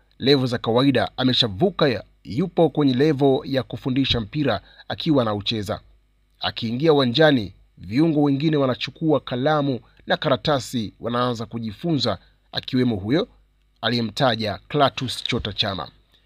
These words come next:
Pacome ame-, anapiga miguu yote miwili, ana pass, ana kasi, anaweza kukaba,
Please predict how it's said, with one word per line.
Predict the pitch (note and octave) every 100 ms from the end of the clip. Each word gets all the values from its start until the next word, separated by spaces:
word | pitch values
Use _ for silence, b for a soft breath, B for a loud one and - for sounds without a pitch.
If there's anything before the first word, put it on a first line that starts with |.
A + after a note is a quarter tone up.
| _ -
Pacome | E3+ A#3+ B3
ame-, | A3+ G#3 G3 F#3+ F#3
anapiga | F#3+ F#3 F3 - G#3+ G3+ F#3+
miguu | F3+ D3+ F3+ F#3 E3+
yote | F#3+ F#3 C#3
miwili, | G2+ C3 G#3 B3 - _ _ -
ana | E3
pass, | - C#3 E3 - - - _ _ _ -
ana | D3+
kasi, | A#2 C3+ F3 - A#3+ B3+ _ -
anaweza | G3+ G3+ E3+
kukaba, | - C#3+ - D3 B2 G2